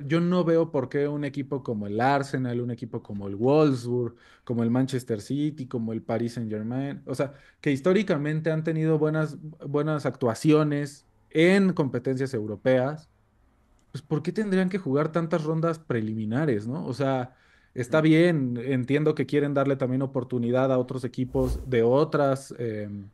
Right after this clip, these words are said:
Speaker 1: ligas y de otros países que son mucho menos conocidos,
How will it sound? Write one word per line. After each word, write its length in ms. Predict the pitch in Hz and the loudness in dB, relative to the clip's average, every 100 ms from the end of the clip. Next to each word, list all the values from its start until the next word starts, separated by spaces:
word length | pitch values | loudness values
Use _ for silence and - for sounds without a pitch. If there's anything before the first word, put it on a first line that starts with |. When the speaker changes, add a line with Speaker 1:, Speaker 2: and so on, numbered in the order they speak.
| - | -4
Speaker 1:
ligas 420 | 123 151 160 151 | 4 6 6 4
y 40 | |
de 80 | 123 | 0
otros 220 | 131 143 | 0 -4
países 600 | 135 123 123 151 151 143 - - - _ | -2 0 2 2 0 -2 -6 -20 -20 _
que 100 | 117 | -6
son 160 | 139 | -4
mucho 240 | 147 139 123 | -4 -4 -2
menos 280 | 123 135 135 | 0 -2 -2
conocidos, 580 | 123 110 135 135 180 | -6 -4 0 2 0